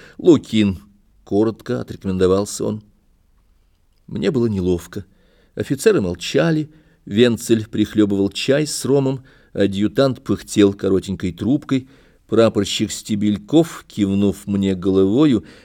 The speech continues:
продолжал читать растрепанный том какого-то переводного романа,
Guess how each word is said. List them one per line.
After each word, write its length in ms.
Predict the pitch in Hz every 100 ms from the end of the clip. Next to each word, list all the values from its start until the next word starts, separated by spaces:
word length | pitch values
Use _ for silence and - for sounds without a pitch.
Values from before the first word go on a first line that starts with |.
| _
продолжал 640 | 104 95 95 92 147 196
читать 640 | 185 - 180 180 185 180 -
растрепанный 720 | 139 - - 127 113 104 98
том 320 | - 143 160
какого-то 420 | - - 117 123 120 - -
переводного 580 | 104 98 98 123 127
романа, 640 | 135 139 120 110 107 104 104